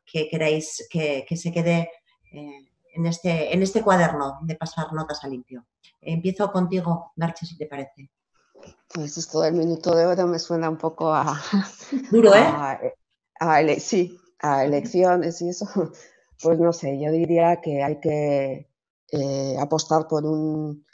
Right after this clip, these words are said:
Speaker 2: cambio de modelo, eh, real, un modelo mucho más, eh, igualitario, más sostenible,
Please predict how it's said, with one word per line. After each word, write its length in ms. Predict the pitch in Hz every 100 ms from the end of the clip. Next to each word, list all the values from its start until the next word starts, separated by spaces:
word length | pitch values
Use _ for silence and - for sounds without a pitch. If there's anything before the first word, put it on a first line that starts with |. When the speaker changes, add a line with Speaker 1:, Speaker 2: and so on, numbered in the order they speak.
| _
Speaker 2:
cambio 320 | - 160 160 156
de 120 | 156
modelo, 960 | 143 151 165 165 160 143 135 123 - -
eh, 280 | 165 139 147
real, 500 | 143 135 131 143 - -
un 260 | 151 143 143
modelo 400 | 147 156 156 156
mucho 380 | 147 - 147
más, 460 | 151 151 151 - - _ _ - _ -
eh, 600 | 165 139 139 139 131 - -
igualitario, 1080 | 175 156 147 143 147 151 160 165 160 170 - _ _
más 400 | 175 156 160 -
sostenible, 1000 | 156 - - 147 156 180 165 165 175 175